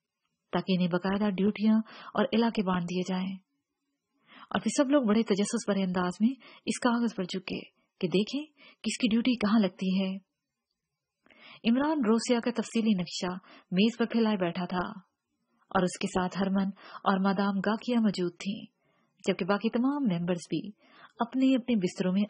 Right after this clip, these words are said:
आराम के लिए पड़े हुए थे। मादाम गाकिया ने इमरान से पुरजोर इसरार किया था कि वो कम से कम पांच रोज तक होटल के तहखाने में छुपा रहे,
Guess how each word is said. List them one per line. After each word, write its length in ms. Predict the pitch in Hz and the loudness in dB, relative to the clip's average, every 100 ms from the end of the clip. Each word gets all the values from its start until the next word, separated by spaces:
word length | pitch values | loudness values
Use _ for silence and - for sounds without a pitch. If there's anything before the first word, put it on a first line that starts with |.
| 185 | 0
आराम 280 | 185 185 | 0 0
के 120 | 190 175 | 0 -2
लिए 220 | 180 262 | 0 -2
पड़े 260 | - 180 | 0 0
हुए 220 | 175 170 175 | 0 0 -2
थे। 280 | 180 180 190 _ _ _ _ _ _ _ _ - - - - | -4 -6 -6 _ _ _ _ _ _ _ _ -20 -20 -8 2
मादाम 320 | 214 226 226 | 2 4 2
गाकिया 360 | 233 254 302 302 | 2 0 -2 -2
ने 80 | |
इमरान 400 | 302 - 214 226 | -2 2 4 4
से 120 | 226 240 | 2 0
पुरजोर 400 | 214 185 214 214 | -2 0 0 0
इसरार 320 | 190 185 180 - | -2 -2 -4 -2
किया 140 | 180 | -4
था 240 | 175 220 269 - - - | -2 -4 -6 -16 -20 -4
कि 120 | 220 | 0
वो 120 | 208 226 | 2 2
कम 260 | 240 247 | 0 -2
से 220 | 254 - | -4 -4
कम 140 | 170 185 - - _ - | -6 -6 -12 -20 _ -2
पांच 420 | 240 254 277 - | 2 4 2 2
रोज 180 | 196 196 - | 0 -2 -2
तक 80 | 208 - | -6 -2
होटल 200 | 180 190 | -2 -2
के 120 | 220 | -4
तहखाने 420 | 208 185 185 185 | -2 0 0 0
में 80 | 208 | 0
छुपा 260 | - 185 175 | -2 -4 -2
रहे, 300 | 175 180 | -2 -2